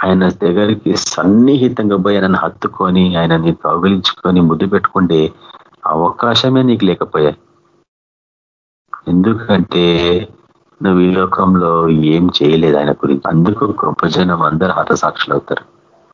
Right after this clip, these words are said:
ఎందుకు కనిని గొడ్రాలు లాగున్నారంటే వాళ్ళు ప్రభుని ప్రసవించలేదు. అయినా కానీ ధనియులు ఎందుకు చివరికి వస్తున్నారు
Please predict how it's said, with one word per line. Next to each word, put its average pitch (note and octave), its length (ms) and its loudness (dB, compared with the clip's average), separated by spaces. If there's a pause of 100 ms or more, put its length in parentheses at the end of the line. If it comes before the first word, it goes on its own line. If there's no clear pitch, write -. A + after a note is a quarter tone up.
(140)
ఎందుకు G2+ 320 0
కనిని G2 380 -2
గొడ్రాలు F#2 500 -2
లాగున్నారంటే F2 600 0
వాళ్ళు F#2+ 180 -2
ప్రభుని F2+ 300 -2
ప్రసవించలేదు. F#2 720 0 (600)
అయినా G2 340 0
కానీ C3+ 200 0
ధనియులు G#2 400 2
ఎందుకు G#2 400 0 (480)
చివరికి G#2+ 680 -2
వస్తున్నారు - 440 -2